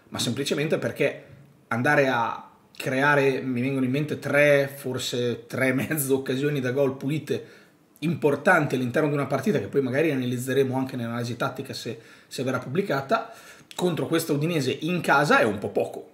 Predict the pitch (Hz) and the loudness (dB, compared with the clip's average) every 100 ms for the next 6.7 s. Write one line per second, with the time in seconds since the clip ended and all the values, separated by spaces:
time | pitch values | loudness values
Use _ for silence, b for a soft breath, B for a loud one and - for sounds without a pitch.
0 | _ - 92 - 107 85 85 - - - | _ -16 -12 -4 -4 -4 -12 -14 -16 -14
1 | - - 82 - 131 92 120 151 - - | -14 -14 -10 -2 -2 -2 -4 -8 -10 -10
2 | 107 131 147 143 175 104 - 123 117 156 | -6 -4 -4 0 0 0 -4 -6 -4 -4
3 | 127 120 - 151 110 113 110 120 127 139 | -4 -6 -8 -8 -8 -8 -6 -4 -2 -2
4 | 143 117 110 131 113 107 175 139 120 123 | -2 -4 -4 -4 -4 -6 -6 -6 -8 -6
5 | 123 143 139 139 165 156 147 170 - 170 | -4 -2 -2 -2 -4 -4 -4 -4 -2 0
6 | 202 139 - 107 120 - | 2 0 -4 -4 -4 -6